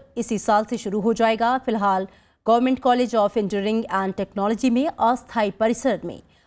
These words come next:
आईआईएम का काम शुरू होगा। इस परियोजना पर पहले चार सालों में करीब बासठ करोड़ रुपए खर्च होंगे। इसका एक कैंपस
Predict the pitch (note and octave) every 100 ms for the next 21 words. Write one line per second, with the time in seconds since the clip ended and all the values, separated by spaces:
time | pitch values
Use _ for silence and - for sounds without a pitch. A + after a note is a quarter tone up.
0 | _ A3 G#3+ G#3+ G3+ G3 F#3+ F3 F3+ E3+
1 | - G#3+ F#3 G#3 - G2+ - _ _ _
2 | - C4 - C#4 C4+ C4+ C#4+ D#4 D4+ A3
3 | - A#3 A3+ A3 A#3 A3 - A3+ A3+ A3+
4 | A3+ G3 F3 F3 A3+ - - A3 G3 G3
5 | F#3 G3 - F3+ - F#3+ D3 A#2+ _ _
6 | _ _ - G3 - G#3 F#3+ - A3 -
7 | C4 D4 -